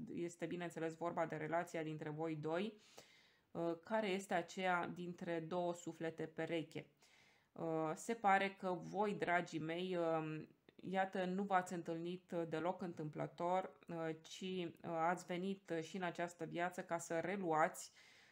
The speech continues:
uh, o legătură, um, o legătură karmică, am putea să-i spunem, o legătură dintr-o altă viață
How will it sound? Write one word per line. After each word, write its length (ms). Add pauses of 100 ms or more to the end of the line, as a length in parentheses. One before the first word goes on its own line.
(160)
uh, 240
o 140
legătură, 1040
um, 640 (1500)
o 100
legătură 440
karmică, 580
am 120
putea 200
să-i 160
spunem, 440
o 40
legătură 440
dintr-o 360
altă 240
viață 760